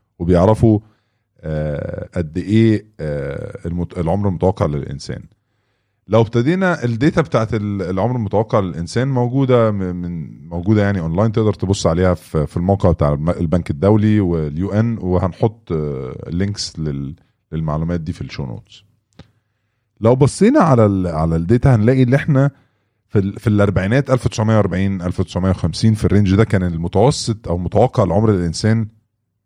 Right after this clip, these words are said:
من خمسة وأربعين، من أربعين لخمسة وأربعين سنة، في ال-، في اللي هو في الخمسينات يعني، لحد ألف وتسعمية وخمسين كان العمر المتوقع أربعين، خمسة وأربعين سنة. هنلاقي النهاردة إن هو راح لحد اتنين وسبعين سنة.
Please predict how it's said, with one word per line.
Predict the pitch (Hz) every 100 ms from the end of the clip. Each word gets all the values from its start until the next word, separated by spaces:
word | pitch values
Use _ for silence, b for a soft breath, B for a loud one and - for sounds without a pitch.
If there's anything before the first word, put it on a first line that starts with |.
| _
من | 80
خمسة | - 104 -
وأربعين، | 92 80 85
من | 90
أربعين | 90 87 107
لخمسة | 98 92 82
وأربعين | 78
سنة، | 76 67 58 _ _ _ _ _
في | -
ال-، | 80 73 76
في |
اللي | 80 71
هو | 90
في | 87
الخمسينات | 80 - 71 - 95 110
يعني، | 92 123 185 _ _ _ _ _ _ _ _ 80
لحد | 95 85
ألف | 90
وتسعمية | - 90 98
وخمسين | 87 - 113
كان | 123
العمر | 110 135
المتوقع | 123 117 113 110
أربعين، | 87 85 90
خمسة | 87 78
وأربعين | 65 64
سنة. | - - - _ _ _ _ _ _ _ _ _
هنلاقي | 73 98
النهاردة | 120 110 123 131
إن | 123 104
هو | 110 104
راح | 107 92
لحد | 104 92
اتنين | 87 90
وسبعين | 87 78 71 71
سنة. | -